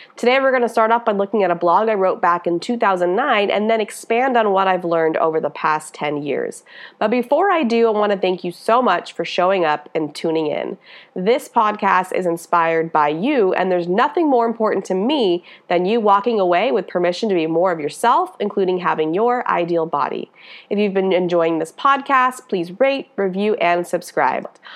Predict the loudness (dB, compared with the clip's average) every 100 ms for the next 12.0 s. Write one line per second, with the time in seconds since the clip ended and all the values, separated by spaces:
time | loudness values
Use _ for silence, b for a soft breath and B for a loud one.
0 | B B 0 2 -2 0 -2 0 0 0
1 | 2 0 2 0 -2 0 0 0 0 0
2 | 2 0 0 -2 0 -2 0 0 2 -2
3 | -2 -2 0 0 0 0 0 -2 -2 -2
4 | 0 0 0 -2 0 0 0 0 0 0
5 | 0 0 2 0 -4 -2 0 0 -2 -4
6 | -4 -2 0 -2 -2 -2 0 -2 -2 -4
7 | -4 -8 -6 -6 -10 -12 -16 -20 _ _
8 | _ _ _ _ -10 -6 -6 -4 -2 0
9 | -2 -2 -4 -4 -6 -8 -14 -8 -4 -4
10 | -6 -6 -6 -4 -6 -4 -2 -2 -2 -2
11 | -2 -4 -6 -8 -8 -6 -6 -6 -10